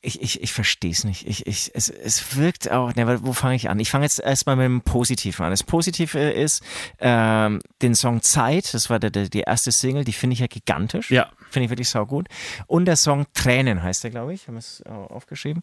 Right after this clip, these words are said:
Speaker 2: Ja.
Speaker 1: Ähm, den fand ich echt auch gut.
Speaker 2: Weil, Tränen?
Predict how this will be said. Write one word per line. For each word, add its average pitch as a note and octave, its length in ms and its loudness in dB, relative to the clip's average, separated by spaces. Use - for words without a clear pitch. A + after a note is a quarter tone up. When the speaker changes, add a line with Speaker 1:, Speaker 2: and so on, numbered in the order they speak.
Speaker 2:
Ja. C#3 100 -2
Speaker 1:
Ähm, A#2 500 2
den C#3+ 80 6
fand D#3+ 160 2
ich A2 60 0
echt - 140 -4
auch D#2+ 140 -4
gut. - 240 -8
Speaker 2:
Weil, B2+ 160 -4
Tränen? F3 500 2